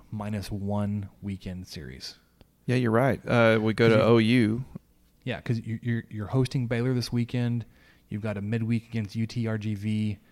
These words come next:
Speaker 1: midweek against New Mexico, Oklahoma State, T C U. Those are all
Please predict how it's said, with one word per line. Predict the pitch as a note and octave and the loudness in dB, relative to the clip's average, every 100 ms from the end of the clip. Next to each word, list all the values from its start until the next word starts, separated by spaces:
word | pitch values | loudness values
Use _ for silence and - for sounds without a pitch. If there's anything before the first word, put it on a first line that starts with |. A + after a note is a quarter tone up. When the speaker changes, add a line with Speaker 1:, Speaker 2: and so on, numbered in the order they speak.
| _ _ | _ _
Speaker 1:
midweek | G2+ A2+ A2+ A#2 A2+ A2+ | -8 -4 -2 -2 -2 -4
against | A2+ - | -6 -4
New | A2 | -6
Mexico, | G#2 - A2 - G#2 G2+ G2 - _ _ _ _ _ _ _ _ _ _ - | -6 -6 -8 -4 -2 -2 -6 -10 _ _ _ _ _ _ _ _ _ _ -4
Oklahoma | A#2+ - B2 A#2 | -4 0 0 0
State, | - A#2 G#2+ G#2+ - | -2 -4 -4 -4 -8
T | - B2 | -6 -4
C | - A#2+ | -4 -4
U. | A2 G#2+ | -4 -2
Those | A#2+ A#2+ | 0 -2
are | |
all | A2 A2+ G#2+ | -4 -4 -6